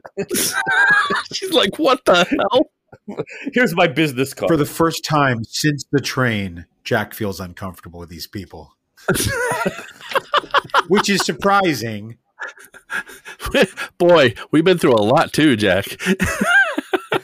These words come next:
Speaker 2: Well, actually, the conversation comes back to Jack because Ingrid starts talking about things that aren't as boring as Muhammad Gandhi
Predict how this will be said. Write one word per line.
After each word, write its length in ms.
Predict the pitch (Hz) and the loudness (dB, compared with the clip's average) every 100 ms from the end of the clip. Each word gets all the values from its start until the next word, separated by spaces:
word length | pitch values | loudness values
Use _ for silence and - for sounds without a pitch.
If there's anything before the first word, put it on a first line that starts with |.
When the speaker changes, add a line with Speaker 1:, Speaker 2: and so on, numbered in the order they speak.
| - 539 _ - - - - - - - | -4 -8 _ -10 -10 -20 -20 -20 -20 0
Speaker 2:
Well, 180 | 185 190 | 6 8
actually, 400 | 202 247 - 196 180 | 6 4 2 4 4
the 20 | |
conversation 560 | 185 175 170 170 165 143 | 2 0 0 -2 -2 -4
comes 160 | 143 | -2
back 220 | 147 151 | 2 0
to 80 | 143 | 0
Jack 260 | 113 110 107 | -2 -2 -2
because 360 | 120 127 120 | -2 0 0
Ingrid 600 | - 135 113 117 98 - | -2 -6 -2 -2 -2 -8
starts 380 | - - 113 - | -8 -2 -2 -2
talking 380 | - 120 120 110 | -2 -2 -2 -4
about 260 | 113 104 - | 0 0 -2
things 200 | 120 117 | -6 -4
that 100 | - | -4
aren't 220 | 113 110 | -2 -4
as 100 | 90 | -4
boring 260 | 110 107 | -4 -2
as 140 | 98 90 | -4 -8
Muhammad 320 | 92 101 92 | -8 -8 -4
Gandhi 360 | 120 117 104 | -4 -4 -8